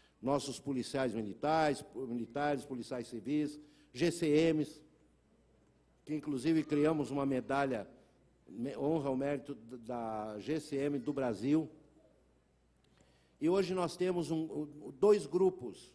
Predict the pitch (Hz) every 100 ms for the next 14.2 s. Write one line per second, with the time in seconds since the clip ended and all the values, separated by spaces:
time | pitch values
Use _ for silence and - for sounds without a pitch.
0 | _ - 135 151 156 147 120 131 95 -
1 | - _ _ _ _ _ - 165 185 208
2 | 202 - - _ _ _ 151 151 - 170
3 | 147 - 147 143 160 175 180 165 - -
4 | _ _ _ - 156 151 139 135 110 165
5 | 180 175 165 139 147 147 143 143 151 160
6 | 147 147 123 - 135 135 123 - - _
7 | _ _ 117 - _ _ _ _ _ _
8 | _ _ _ _ _ - 135 143 165 160
9 | 156 139 139 117 156 151 143 127 - 151
10 | 147 135 123 113 135 156 151 156 - -
11 | _ _ _ 127 127 123 123 127 147 147
12 | 151 - _ - 139 170 160 151 131 135
13 | 160 156 151 - - 156 160 143 139 156
14 | 156 -